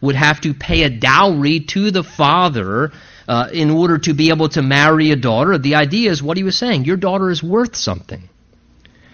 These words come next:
And I'm willing to pay a cost. I don't take it lightly. She's of value. She's of great worth." And so therefore, uh, it wasn't easy access to a daughter, if you understand what I'm saying. They, they had to show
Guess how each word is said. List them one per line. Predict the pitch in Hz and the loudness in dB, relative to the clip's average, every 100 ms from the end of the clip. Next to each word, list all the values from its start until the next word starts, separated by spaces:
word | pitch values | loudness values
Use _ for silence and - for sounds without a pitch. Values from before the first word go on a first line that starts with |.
| - - | -20 -6
And | 135 | 0
I'm | 156 220 | 2 2
willing | 196 202 | 2 2
to | 190 | 0
pay | - 180 | -2 -4
a | 175 | -4
cost. | - 247 247 107 - | -4 -4 -4 -6 -2
I | 143 | 0
don't | 202 | 0
take | 202 202 | 0 0
it | 208 | 0
lightly. | 170 180 247 196 135 | 0 2 2 2 -2
She's | 117 - 214 185 | 0 0 0 -2
of | 175 180 | -2 -2
value. | 127 160 196 220 202 123 110 | 0 0 2 2 2 -2 -4
She's | 107 - 170 | -4 -4 -2
of | 170 123 | -2 -2
great | 135 165 175 | 2 2 2
worth." | 139 160 208 135 - | 0 2 2 2 -2
And | 123 | -6
so | - 139 | -4 -2
therefore, | 131 190 190 156 160 156 - - | 0 -2 -2 -2 -2 -2 -8 -12
uh, | - 127 78 | -8 -8 -8
it | 139 151 170 | -12 -4 -4
wasn't | 170 220 226 | 0 0 2
easy | 233 247 226 226 | 2 0 2 2
access | 254 277 - 123 95 - - | 2 2 0 0 0 -2 -4
to | - | -4
a | 127 | -2
daughter, | 123 120 104 | 0 -2 -4
if | 101 | -8
you | 127 | -8
understand | 113 101 127 104 | -8 -8 -8 -8
what | 107 | -8
I'm | |
saying. | 98 113 104 | -8 -8 -4
They, | 143 | -6
they | 139 160 | -2 -2
had | 147 160 156 | 0 -2 0
to | 165 | -4
show | 147 - 185 175 | -2 0 0 0